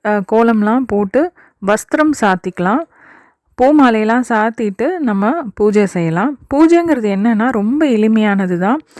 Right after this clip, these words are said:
இப்போ நீங்க உங்களுக்கு தெரிஞ்ச, அ, ஹனுமன் ஸ்லோகங்கள்லாம் சொல்லலாம். பூக்கள் அலங்காரம் பண்ணிட்டு, சந்தன குங்குமம்லாம் இட்டுட்டு நம்ம வந்து ஹனுமன் ஸ்லோகம் சொல்லலாம். எனக்கு தெரிஞ்ச ஒரு ரெண்டு, மூணு ஸ்லோகம் நான் சொல்றேன்.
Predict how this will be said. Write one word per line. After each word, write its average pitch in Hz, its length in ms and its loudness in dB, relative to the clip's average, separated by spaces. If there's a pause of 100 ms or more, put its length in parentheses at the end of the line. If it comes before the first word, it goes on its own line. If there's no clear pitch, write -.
(520)
இப்போ 247 240 -2
நீங்க 269 280 2
உங்களுக்கு 233 420 0
தெரிஞ்ச, 320 260 0 (320)
அ, 208 120 0 (100)
ஹனுமன் 262 340 2 (100)
ஸ்லோகங்கள்லாம் 220 760 2
சொல்லலாம். 175 600 -2 (320)
பூக்கள் 247 320 -2
அலங்காரம் 214 520 0
பண்ணிட்டு, 196 440 -2
சந்தன 220 400 0 (100)
குங்குமம்லாம் 190 600 0
இட்டுட்டு 185 380 -4 (540)
நம்ம 214 280 2
வந்து 202 560 2 (600)
ஹனுமன் 285 360 2
ஸ்லோகம் 208 460 0
சொல்லலாம். 190 480 0
எனக்கு 220 480 0
தெரிஞ்ச 302 300 2
ஒரு 214 200 2
ரெண்டு, 196 260 -2
மூணு 202 200 -2
ஸ்லோகம் 240 380 -2
நான் 202 160 -2
சொல்றேன். 185 540 -2